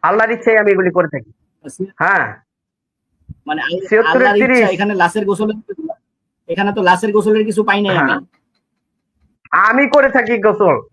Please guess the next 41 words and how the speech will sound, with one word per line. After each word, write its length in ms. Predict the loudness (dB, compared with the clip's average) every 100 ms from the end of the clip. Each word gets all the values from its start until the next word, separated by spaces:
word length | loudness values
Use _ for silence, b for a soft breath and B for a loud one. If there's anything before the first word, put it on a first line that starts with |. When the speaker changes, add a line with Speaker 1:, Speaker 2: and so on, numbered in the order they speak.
| _
Speaker 1:
আমি 200 | -4 -2
করাই। 380 | 2 2 0 -4 -14 _ _ _ _ _ _ _ _ _ _ _ _ _ _ _ _ _ -10
আপনি 220 | -4 0 2
পা-, 280 | 2 0
পা-, 280 | 0 -2 -2 -2
পাইতে 240 | -2 2 2
হবে 140 | 2
না 100 | 2
তো, 120 | 2
আমি 360 | 2 4 2 4
আল্লাহর 380 | 2 4 2 2
Speaker 2:
তা 0 |
Speaker 1:
ইচ্ছাই 180 | 2
Speaker 2:
আপনি, 80 | 2
Speaker 1:
করাই। 200 | 2 0 -4 -10 -14 -6
Speaker 2:
তা 80 | -2
আপনি, 1120 | -2 -4 -16 _ -20 _ _ _ _ -14 -12 -4
তা 140 | -2
আপনি 320 | -2 -2 -4 -2 -2
কোরআনের 260 | -2 0
Speaker 1:
হ্যাঁ। 120 | 2 2
Speaker 2:
বাইরে 220 | 2 0
আপনি 180 | -2 -4
কেন 240 | -4 -2
গেলেন? 320 | -2 -4 -8 -14 _ _ _ _ _ _ _ _
কোরআনের 360 | -4 -2 -2 -2
বাইরে 240 | -2 0
আপনি 180 | 0 2
Speaker 1:
না, 60 |
না, 80 | 2
Speaker 2:
কেন 100 | 2
Speaker 1:
কোরআনের 220 | 2 2
Speaker 2:
গোসল 40 | 4
Speaker 1:
বাইরে 180 | 2 2
Speaker 2:
করাইতে 100 | 2
Speaker 1:
জানি, 100 | 4
Speaker 2:
গেলেন 160 | 2
Speaker 1:
আল্লাহ 60 | 2
Speaker 2:
ভাই? 100 | 2
Speaker 1:
কোরআনে 300 | 2 4 4
বলছে, 420 | 2 2 2 0